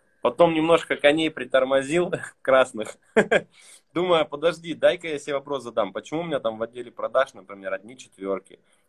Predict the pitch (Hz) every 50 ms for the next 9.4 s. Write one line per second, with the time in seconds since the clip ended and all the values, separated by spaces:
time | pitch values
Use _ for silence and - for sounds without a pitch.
0 | _ _ 104 - 120 131 139 151 156 151 147 - 139 139 135 123 113 - - 127
1 | 127 139 147 151 147 - - 123 113 - - 127 117 - - 131 139 139 - -
2 | 120 107 104 107 107 101 95 98 - 92 - - 101 107 120 143 165 151 - -
3 | _ _ _ _ _ _ _ _ - - - 98 101 104 101 101 101 101 101 117
4 | 110 - - 123 113 104 110 110 113 110 123 131 131 127 120 120 117 - 127 127
5 | 123 - 147 156 175 185 175 - - 139 135 - - 127 120 120 117 - 127 131
6 | 127 _ - 123 127 123 110 101 _ 95 - 95 90 90 87 85 - - 90 85
7 | 87 87 82 _ _ _ _ _ _ _ _ _ - 120 127 135 131 131 160 165
8 | 147 131 135 131 131 147 151 151 151 - 131 135 135 139 131 - - 110 - -
9 | - 131 127 123 117 113 110 92